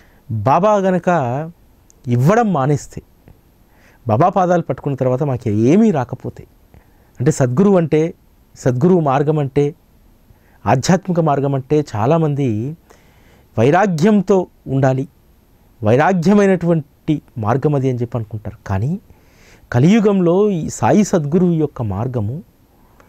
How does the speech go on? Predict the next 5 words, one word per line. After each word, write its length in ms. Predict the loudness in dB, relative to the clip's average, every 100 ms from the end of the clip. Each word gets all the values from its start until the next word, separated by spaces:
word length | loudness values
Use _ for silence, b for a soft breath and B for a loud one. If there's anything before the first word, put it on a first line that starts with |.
| b b b b 0
మనం 180 | 2
ఈ 40 | 2
ప్రపంచంలో 1000 | 2 0 0 0 0 2 2 0 -4 -10 _ _ b b b b
అనేక 440 | 2 4 4 2 0
రకాలైనటువంటి 1000 | 0 0 0 2 0 0 0 0 -2